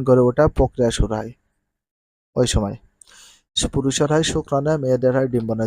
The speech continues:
দুইটা মিলে গর্ভধারণ হয়। মেয়েদের জন্য এটি একটি বিশেষ শারীরিক প্রক্রিয়া এবং শুধু সন্তান গর্ভে এলেই শরীরে এই বিষয় পরিবর্তনগুলো ঘটে। তাহলে যখনই মেয়েদের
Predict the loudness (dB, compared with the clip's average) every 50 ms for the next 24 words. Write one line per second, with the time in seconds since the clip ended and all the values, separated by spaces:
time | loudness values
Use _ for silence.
0 | -2 -2 0 0 0 -2 -2 -2 0 0 0 0 -2 -6 -14 -20 -20 _ _ _
1 | _ _ _ _ _ _ _ _ 4 4 6 6 6 6 4 4 2 0 0 -2
2 | -4 -6 -8 _ _ -6 0 4 6 6 6 6 6 4 2 2 -2 -2 0 -2
3 | -2 -2 -4 -4 -4 -4 -4 -6 -6 -8 -8 -6 -6 -4 -2 0 -2 0 0 -2
4 | -2 -2 -4 -2 0 2 2 2 2 0 -2 -2 _ 2 2 2 2 -2 -8 -8
5 | -8 -12 -16 -20 _ _ _ _ _ _ _ -20 -20 -20 _ _ 2 2 4 4
6 | 4 2 0 0 0 0 0 2 4 4 2 2 2 0 0 0 2 4 4 6
7 | 6 6 4 4 4 4 4 4 4 4 2 0 0 0 2 2 2 2 2 2
8 | 2 2 2 2 2 2 0 2 2 2 2 4 4 4 4 6 4 4 2 0
9 | -2 -6 -4 -2 0 2 2 2 0 -2 -4 -4 -8 -16 -20 _ _ _ _ _
10 | _ _ _ -4 -4 -4 -4 -6 _ _ -20 -20 -20 -20 -20 _ _ _ 0 0
11 | 2 2 2 2 2 0 0 -4 _ _ _ _ _ _ _ _ _ _ _ _
12 | _ _ _ _ _ _ 0 2 2 4 4 2 2